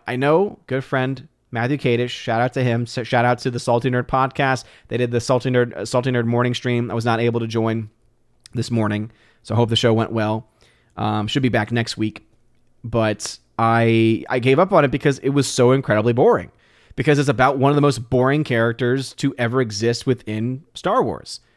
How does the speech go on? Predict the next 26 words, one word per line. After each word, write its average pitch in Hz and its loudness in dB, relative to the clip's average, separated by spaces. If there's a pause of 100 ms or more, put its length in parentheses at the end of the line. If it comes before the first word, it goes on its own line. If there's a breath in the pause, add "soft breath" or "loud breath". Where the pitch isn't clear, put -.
(300)
And 135 2
they 139 4
decided 127 2
to 135 -4
make 127 0
an 139 -2
entire 117 0
show 170 0
around 139 0
him. 98 -10 (500)
And 127 0 (120)
the 127 -4
show 127 2
turned 135 -2
out 123 -2
to 131 -4
be 123 -2
just 113 -2
as 135 -2
boring 117 -2
as 113 -4
I 104 -2
thought 113 -2
everything 113 -4
else 113 -4
was. - -4